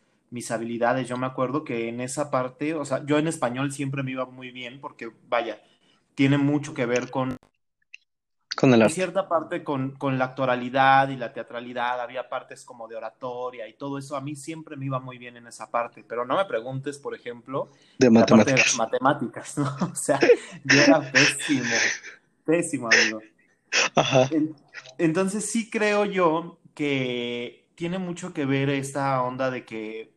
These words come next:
Speaker 1: creo que sí las escue-, bueno, el sistema educativo debería direccionar a los alumnos hacia el área que realmente les atraiga, sin dejar obviamente a un lado las cosas básicas que tú tienes que aprender, que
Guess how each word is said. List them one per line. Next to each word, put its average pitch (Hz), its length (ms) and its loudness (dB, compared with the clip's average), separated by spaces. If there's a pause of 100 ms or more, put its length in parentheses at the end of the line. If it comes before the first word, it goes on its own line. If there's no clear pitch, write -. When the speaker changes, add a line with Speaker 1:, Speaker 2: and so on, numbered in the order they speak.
Speaker 1:
creo 147 160 -6
que 170 100 -10
sí 165 140 -8
las 160 180 -4
escue-, 135 380 -6
bueno, 123 220 -6
el 110 120 -10
sistema 131 420 -4
educativo 120 680 -6 (320)
debería 135 300 4
direccionar 135 880 0
a - 80 -4
los 123 220 -8
alumnos 135 800 -4
hacia 123 300 -4
el 135 80 0
área 180 220 0
que 160 120 -6
realmente 143 440 -2
les 127 200 -4
atraiga, 131 540 -2
sin 127 240 -8
dejar 135 280 0
obviamente 170 400 -2
a - 20 -4
un 156 80 -4
lado 156 180 0
las 147 200 -4
cosas 143 320 -14
básicas 135 440 -8
que - 80 -20
tú - 120 -20
tienes 131 260 -14
que 131 80 -8
aprender, 117 560 -6
que 120 260 -8